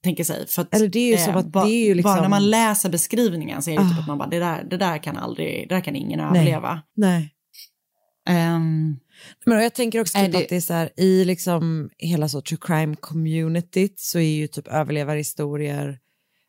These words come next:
Speaker 2: alltså de blir nästan som ikoniska eller vad man ska säga. Och typ
Speaker 1: Mm.
Speaker 2: att man är, det är just den här grejen att man bara, mm, hon bestämde sig för att hon skulle överleva typ.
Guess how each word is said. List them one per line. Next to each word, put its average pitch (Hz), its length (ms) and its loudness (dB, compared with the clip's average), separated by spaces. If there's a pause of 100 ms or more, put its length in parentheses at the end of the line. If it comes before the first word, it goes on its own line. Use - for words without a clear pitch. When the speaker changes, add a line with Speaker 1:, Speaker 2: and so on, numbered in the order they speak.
(140)
Speaker 2:
alltså 139 380 -2 (760)
de 165 140 4
blir 165 160 2
nästan 156 260 -6
som 139 560 -8 (300)
ikoniska 151 720 -2
eller 165 100 -2
vad 165 100 -4
man 156 100 -6
ska 156 160 -10
säga. 104 420 -4 (460)
Och 180 100 -4
typ 196 100 8
Speaker 1:
Mm. 170 120 4
Speaker 2:
att 151 120 -10
man 160 160 -8
är, 180 340 4
det 196 60 4
är 208 160 6
just 208 220 4
den 139 100 -10
här 139 100 -8
grejen 98 320 -10
att 147 100 -20
man 139 120 -10
bara, 139 200 -8 (380)
mm, 190 180 4
hon 185 160 0
bestämde 160 300 -4
sig 143 100 -12
för 143 40 -12
att - 80 -14
hon 143 140 -12
skulle 139 220 -10
överleva 151 600 -6
typ. - 260 -14